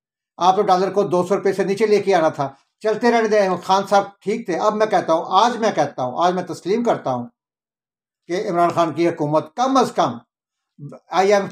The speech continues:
आईएमएफ़ के साथ उनके एग्रीमेंट थे। लोग कहते हैं ना जी, आईएमएफ़ के साथ उन्होंने कड़ी श-, अपना कड़ी तरीन शराइत पे उन्होंने एग्रीमेंट किया था। यार रहने देते उनको, आप क्यों आए थे? ना आते।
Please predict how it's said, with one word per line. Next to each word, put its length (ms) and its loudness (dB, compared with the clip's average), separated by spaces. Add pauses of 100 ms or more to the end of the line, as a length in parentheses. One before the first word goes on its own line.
(280)
आईएमएफ़ 520 0
के 100 -2
साथ 160 2
उनके 200 -2
एग्रीमेंट 500 -2
थे। 80 -4
लोग 200 -2
कहते 180 -2
हैं 80 -2
ना 60 -4
जी, 120 0
आईएमएफ़ 1120 -2
के 140 -6
साथ 160 2
उन्होंने 360 0
कड़ी 360 -6
श-, 300 -6
अपना 400 0 (1200)
कड़ी 160 -2
तरीन 240 -2
शराइत 280 2
पे 120 -2
उन्होंने 300 2
एग्रीमेंट 360 -2
किया 220 -2
था। 320 -8
यार 160 4
रहने 220 2
देते 260 2
उनको, 280 -2 (240)
आप 220 2
क्यों 180 0
आए 160 4
थे? 200 -10 (1040)
ना 140 2
आते। 540 2